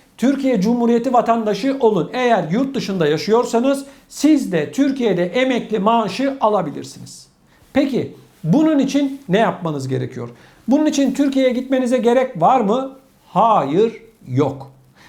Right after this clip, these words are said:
Bunun için yapmanız gereken şey çok basit. Şu anda ekranın altında bir telefon numarası görüyorsunuz.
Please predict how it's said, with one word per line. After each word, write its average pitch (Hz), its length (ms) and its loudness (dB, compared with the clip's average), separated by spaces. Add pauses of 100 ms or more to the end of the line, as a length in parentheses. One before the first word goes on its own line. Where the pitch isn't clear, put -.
(180)
Bunun 320 280 4
için 208 200 0
yapmanız 262 440 0
gereken 226 360 0
şey 269 240 -4
çok 254 240 -10
basit. - 240 -10 (380)
Şu 302 200 2
anda 220 380 -2
ekranın 254 420 2
altında 233 460 0
bir 269 140 -2 (320)
telefon 240 460 0
numarası 214 360 -2
görüyorsunuz. 165 680 -4